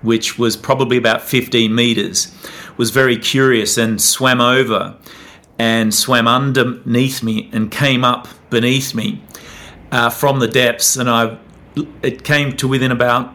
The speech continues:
<clears throat> ten meters of where I was, and it gave me that moment. It looked me in the eye, and it still sends shivers down my back thinking about that moment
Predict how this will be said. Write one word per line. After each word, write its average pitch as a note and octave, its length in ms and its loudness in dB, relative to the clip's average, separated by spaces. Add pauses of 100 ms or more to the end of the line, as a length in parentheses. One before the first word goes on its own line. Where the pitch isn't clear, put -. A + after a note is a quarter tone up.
(160)
<clears throat> D3 280 4
ten D3+ 220 4
meters C3 300 2
of A2 100 -2
where A#2 160 6
I A2 100 2
was, G#2+ 680 0
and B2 120 -2
it G#2+ 120 -6
gave C#3+ 280 2
me C#3+ 100 2
that B2 200 2
moment. A#2 380 0
It - 120 -8
looked C#3+ 240 0
me C3+ 160 2
in A#2+ 100 2
the A2 160 2
eye, G#2+ 420 0 (580)
and A#2 560 0
it A#2+ 320 0
still D#3 420 2
sends B2+ 440 0
shivers B2 340 0
down A2+ 160 2
my G#2+ 120 2
back G#2+ 260 0
thinking B2+ 400 0
about G#2+ 420 0
that A2 220 -2
moment A2 540 -2